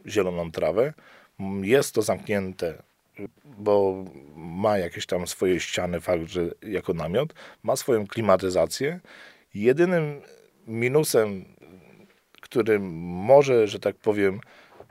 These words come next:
wydaje mi się też, że nie ma minusów w sumie,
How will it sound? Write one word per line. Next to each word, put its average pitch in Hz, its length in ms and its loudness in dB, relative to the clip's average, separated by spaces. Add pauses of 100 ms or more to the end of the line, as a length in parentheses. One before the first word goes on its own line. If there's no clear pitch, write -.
(420)
wydaje 240 240 2
mi 131 80 -2
się 113 100 -2
też, 98 140 -6
że 92 120 -4 (600)
nie 104 180 2
ma 64 100 -8
minusów 67 400 -12
w - 60 -12
sumie, - 300 -10